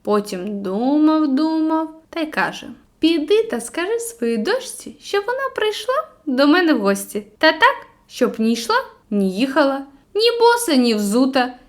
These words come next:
ні з гостинцем, ні без гостинця. А як вона цього не зробить,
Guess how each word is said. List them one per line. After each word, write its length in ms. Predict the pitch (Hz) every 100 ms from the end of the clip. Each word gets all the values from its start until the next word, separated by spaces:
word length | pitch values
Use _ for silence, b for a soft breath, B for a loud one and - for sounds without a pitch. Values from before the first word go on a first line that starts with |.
| _
ні 280 | 269 285 302
з 100 | 220
гостинцем, 880 | 220 208 208 - 330 571 539 - 523 508 523
ні 180 | 587 349
без 260 | 302 254 269
гостинця. 800 | 254 262 277 262 254 - 254 - - _
А 100 | 196
як 260 | 196 202 196
вона 240 | 202 196
цього 280 | 196 202 196
не 140 | 190
зробить, 540 | 190 269 415 247 180